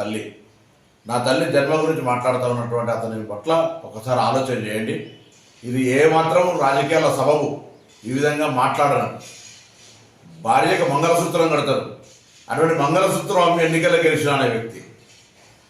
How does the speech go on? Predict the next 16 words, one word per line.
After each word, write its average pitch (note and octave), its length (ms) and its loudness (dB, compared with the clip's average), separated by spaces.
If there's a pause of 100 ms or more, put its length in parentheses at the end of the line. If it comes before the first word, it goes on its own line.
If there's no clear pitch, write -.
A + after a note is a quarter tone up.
(120)
అసలు A#2+ 240 0 (100)
రాముడు E3 320 2
అంటే, D#3+ 220 -2
శ్రీరాముడు D#3 380 0
అంటే D3+ 140 -4
ఎంత D3+ 100 0 (120)
గౌరవము. D3 460 4 (260)
ఆనాడు - 320 2 (760)
అయోధ్య E3 360 2 (100)
రాముడిగా D3 440 0 (220)
సీతమ్మ D3 380 0 (120)
కోసం D#3 260 4
జరిగినటువంటి C#3 500 -2 (120)
కష్టము, B2+ 360 -6 (100)
లేదా B2 240 0 (1300)
రాముడు D3+ 420 0